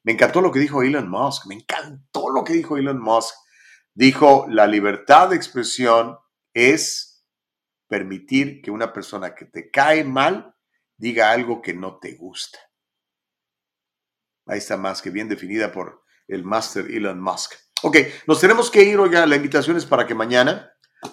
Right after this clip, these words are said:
a las, ah, siete de la mañana, tiempo del Pacífico, se conecte usted con nosotros y hagamos juntos el diálogo libre. Recuerde que estamos en W W W punto el diálogo libre punto com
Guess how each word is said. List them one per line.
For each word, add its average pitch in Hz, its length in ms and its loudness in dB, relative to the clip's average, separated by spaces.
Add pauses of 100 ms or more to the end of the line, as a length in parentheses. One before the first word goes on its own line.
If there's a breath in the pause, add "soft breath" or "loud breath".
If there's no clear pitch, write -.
(100)
a 104 140 2
las, 101 460 0
ah, 92 800 -6
siete - 380 2
de 127 60 2
la 110 60 2
mañana, 113 460 -4
tiempo 104 240 -6
del 92 80 -10
Pacífico, 113 640 -8 (100)
se - 160 -4
conecte 202 360 0
usted 170 180 -6
con 170 140 -10
nosotros 143 580 -8
y 120 60 -2
hagamos 135 320 -2
juntos 135 500 -10
el 113 380 -4
diálogo 107 420 -6
libre. 110 380 -2 (280 soft breath)
Recuerde 107 300 -2
que 95 60 -8
estamos 98 340 -8
en 85 80 -14
W 107 280 -6
W 104 240 -2
W 107 140 -4
punto 107 420 -10
el 85 240 -14
diálogo 90 440 -6
libre 104 280 -2
punto 117 280 -12
com 139 320 0